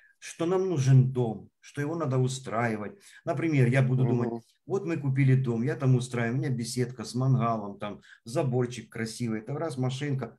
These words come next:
Speaker 1: Я об этом не могу думать, понимаешь? Я всё время проповедую. Я всё время объясняю, я всё время собираю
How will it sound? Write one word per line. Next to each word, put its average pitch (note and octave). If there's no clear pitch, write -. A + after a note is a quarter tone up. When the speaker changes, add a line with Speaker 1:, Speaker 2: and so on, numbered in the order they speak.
Speaker 1:
Я A#2+
об B2
этом F#3
не G3
могу A3
думать, G#3
понимаешь? D3
Я A2
всё -
время C3
проповедую. C#3+
Я C#3+
всё D#3
время E3
объясняю, D3
я B2+
всё C#3+
время D3+
собираю D3